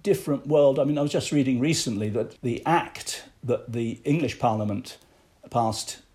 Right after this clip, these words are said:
in sixteen forty-nine, just after chopping off the head of Charles the first, they then went on to abolish monarchy. They passed an act which was specifically aimed at abolishing monarchy,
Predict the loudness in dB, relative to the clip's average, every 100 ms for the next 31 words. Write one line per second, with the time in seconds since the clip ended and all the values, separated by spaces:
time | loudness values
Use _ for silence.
0 | -8 -4 0 0 -2 -6 -6 -6 -2 -2
1 | -2 0 0 0 -4 -12 _ _ _ 4
2 | 4 4 0 0 -2 -6 0 0 0 -2
3 | -4 -6 -18 -12 -6 -2 2 2 0 -8
4 | -16 -4 -2 -2 -4 -2 0 0 -6 -16
5 | -18 -20 -20 -20 -20 -20 -6 0 2 2
6 | 2 2 2 2 2 0 0 4 4 4
7 | 0 -2 0 2 0 -4 -14 -18 _ _
8 | _ -10 -8 -6 -2 -2 -4 -6 -4 -4
9 | -4 -10 -14 -12 -10 -8 -8 -6 -4 -2
10 | -4 -6 -8 -6 -2 -2 -2 -4 -2 2
11 | 2 2 -4 -4 -4 -8 -12 -18